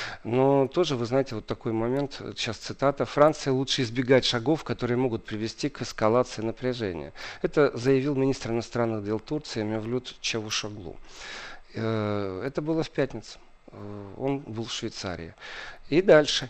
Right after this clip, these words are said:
«Играя мускулами, они ничего не добьются. Ни в Ливии, ни в Сирии, ни в Ираке, ни в Средиземноморье».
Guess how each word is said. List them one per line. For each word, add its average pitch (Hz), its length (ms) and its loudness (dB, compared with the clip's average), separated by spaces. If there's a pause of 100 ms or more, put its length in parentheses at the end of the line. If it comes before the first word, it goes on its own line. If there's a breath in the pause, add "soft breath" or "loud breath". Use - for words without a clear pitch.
(120)
«Играя 170 360 8
мускулами, 147 640 2
они 123 220 0
ничего 120 420 -2
не 113 140 0
добьются. 98 560 -6
Ни 139 200 4
в 113 80 0
Ливии, 131 460 -2
ни 104 220 0
в - 60 -4
Сирии, 120 440 0
ни 110 180 0
в 92 100 -6
Ираке, 117 380 0
ни 104 120 -4
в - 40 -8
Средиземноморье». 95 920 -6